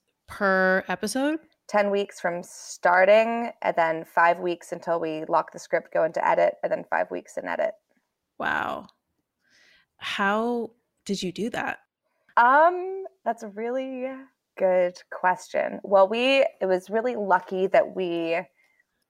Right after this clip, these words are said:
Speaker 2: uh, the second season of our show, we had done an episode called The Next Pandemic Explained, where we were just talking, we talked to a lot of, like, amazing public health, um, workers and Bill Gates just about the risk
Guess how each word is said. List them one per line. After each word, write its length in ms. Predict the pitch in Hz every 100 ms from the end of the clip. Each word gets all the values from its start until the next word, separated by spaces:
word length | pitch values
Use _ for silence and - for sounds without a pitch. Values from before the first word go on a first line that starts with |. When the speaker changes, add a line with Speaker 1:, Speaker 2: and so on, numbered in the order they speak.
| _
Speaker 2:
uh, 260 | 180 190 180
the 180 | - 180
second 420 | - 190 190 185
season 220 | 180 170
of 100 | 165
our 100 | 151
show, 440 | 180 165 160 156 165
we 120 | 170
had 440 | 196 170 165 165 - - _ _
done 200 | 175 170
an 120 | 165 -
episode 760 | 175 180 - 151 151 156 - _
called 300 | - 165 165
The 80 | 160
Next 540 | 151 156 _ - _ _ _
Pandemic 520 | 170 170 147 - - - - _ _ _ _ _ _
Explained, 680 | - - _ 85 73 78 92 - -
where 600 | - 185 170 160 151 175 -
we 120 | 170
were 160 | 170 160
just 140 | -
talking, 500 | 165 160 175 160 170 _
we 60 | -
talked 220 | 160 160
to 60 | 170
a 20 |
lot 180 | 175 170
of, 60 | 160
like, 140 | 165
amazing 440 | 185 196 196 185 180
public 240 | 170 180 -
health, 320 | 233 220 _ _ _ _ _ _ _ -
um, 440 | 196 190 190 190
workers 640 | 190 190 202 190 190 185 185
and 280 | 156 160 -
Bill 180 | 151 156
Gates 420 | 247 233 220 220
just 200 | - 165
about 280 | 170 165 160
the 100 | 165
risk 360 | 175 202 208